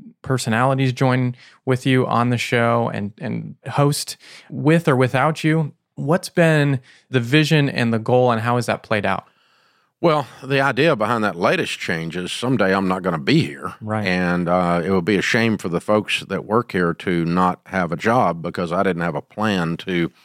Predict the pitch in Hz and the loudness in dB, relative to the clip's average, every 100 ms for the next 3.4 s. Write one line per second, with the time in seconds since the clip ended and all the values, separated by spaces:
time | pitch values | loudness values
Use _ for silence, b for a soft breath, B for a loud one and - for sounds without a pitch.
0 | b b - 98 - 151 143 104 87 - | b b -12 -8 -2 0 0 -2 -4 0
1 | 104 92 101 90 85 95 90 - 98 87 | 0 0 -2 -6 -2 -2 -2 -4 -8 -8
2 | 73 78 71 147 95 80 76 78 76 - | -6 -6 0 0 0 -2 -6 -8 -12 -12
3 | 90 80 - 104 | -12 -8 -4 -2